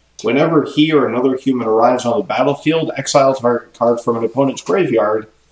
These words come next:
and you can pay two mana, sacrifice two humans,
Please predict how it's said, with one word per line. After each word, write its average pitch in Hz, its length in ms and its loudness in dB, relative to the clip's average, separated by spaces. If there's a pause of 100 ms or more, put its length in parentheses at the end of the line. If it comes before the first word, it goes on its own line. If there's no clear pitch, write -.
(280)
and 120 140 0
you 123 80 -2
can 123 160 -4
pay 180 240 0
two 185 160 0
mana, 135 320 2
sacrifice 143 680 0
two 135 180 2
humans, 117 680 -2